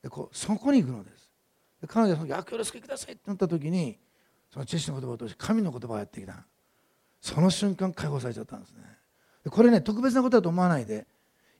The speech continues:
今でもいつでもどこでも起こるんです。だから主の祈りってすごく大事な力があるの、これね。あなたが本当に心から主の祈りを祈り、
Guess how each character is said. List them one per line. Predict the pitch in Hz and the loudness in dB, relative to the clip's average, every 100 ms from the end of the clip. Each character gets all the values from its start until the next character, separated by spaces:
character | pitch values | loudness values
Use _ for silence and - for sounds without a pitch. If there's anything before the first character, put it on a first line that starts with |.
| - | 8
今 | 262 277 | 12 12
で | 220 | 12
も | 175 | 8
い | 202 | 4
つ | 233 | 6
で | 254 | 6
も | 180 | 8
ど | 135 | 8
こ | 240 311 | 8 8
で | |
も | 233 156 | 8 6
起 | |
こ | 170 | 4
る | 151 | 4
ん | |
で | 113 | 0
す。 | 101 - _ _ _ _ _ _ _ _ _ _ _ _ _ _ | -10 -18 _ _ _ _ _ _ _ _ _ _ _ _ _ _
だ | - | -6
か | 156 | -2
ら | 208 | 0
主 | 170 | 0
の | 175 147 | -2 -2
祈 | |
り | 139 | -4
っ | |
て | 127 | -6
す | 127 - | -8 -8
ご | 135 | -8
く | 120 | -6
大 | 113 | -6
事 | 107 | -8
な | 110 | -12
力 | - 107 113 | -14 -12 -12
が | 95 | -14
あ | |
る | - | -18
の、 | |
こ | _ _ - | _ _ -20
れ | |
ね。 | 127 - _ _ _ _ _ _ _ | -20 -20 _ _ _ _ _ _ _
あ | - 160 | 0 2
な | |
た | 190 165 | 4 0
が | |
本 | 135 240 | 0 -4
当 | - | -4
に | 262 | -12
心 | 285 254 | -8 0
か | 311 | 0
ら | |
主 | - | 0
の | 202 | -2
祈 | 175 | -2
り | 156 | -2
を | |
祈 | 151 156 | 0 -2
り、 | 113 | -4